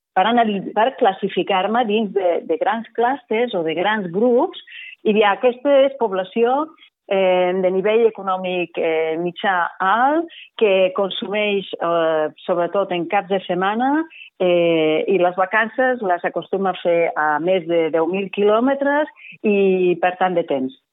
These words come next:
O sigui, te n'adones? Llavors, amb tot això, des de, es poden vendre molts productes, es poden oferir molts serveis, eh, financers, es poden oferir serveis que vagin bé a la ciutadania, no? Serveis,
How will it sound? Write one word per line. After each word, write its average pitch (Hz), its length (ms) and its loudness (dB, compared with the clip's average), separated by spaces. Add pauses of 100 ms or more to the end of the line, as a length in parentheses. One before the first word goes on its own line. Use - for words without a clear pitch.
O - 40 -20
sigui, 180 440 2 (260)
te 185 80 -2
n'adones? 190 440 2 (380)
Llavors, 202 340 2
amb 180 180 -2
tot 247 220 2
això, 262 500 0 (460)
des 165 240 -2
de, 160 260 2
es 160 100 -6
poden 160 400 0
vendre 165 300 0
molts 156 300 0
productes, 262 640 0 (340)
es 160 240 -4
poden 165 300 2
oferir 160 400 0
molts 156 260 -2
serveis, 160 560 0
eh, 151 340 0
financers, 240 840 -2 (500)
es 175 160 -4
poden 175 540 0
oferir 196 340 0
serveis 175 380 -4 (420)
que - 100 -2
vagin 175 340 -2
bé 180 120 2
a 160 80 2
la 160 140 0
ciutadania, 160 640 -2
no? 302 260 2 (100)
Serveis, 160 320 -2